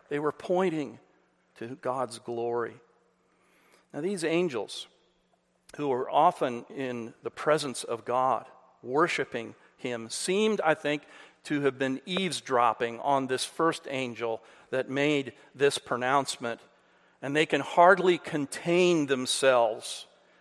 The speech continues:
because of what they've heard. Heaven splits open, the nighttime is chased away,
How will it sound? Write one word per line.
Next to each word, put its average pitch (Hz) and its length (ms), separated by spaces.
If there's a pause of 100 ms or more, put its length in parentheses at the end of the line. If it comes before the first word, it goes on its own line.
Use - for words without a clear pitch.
(220)
because 147 280
of 135 120
what 170 260
they've 143 200
heard. 170 460 (420)
Heaven 202 380
splits - 440
open, 214 500 (340)
the 147 80
nighttime 185 760
is 151 220
chased - 680
away, 156 580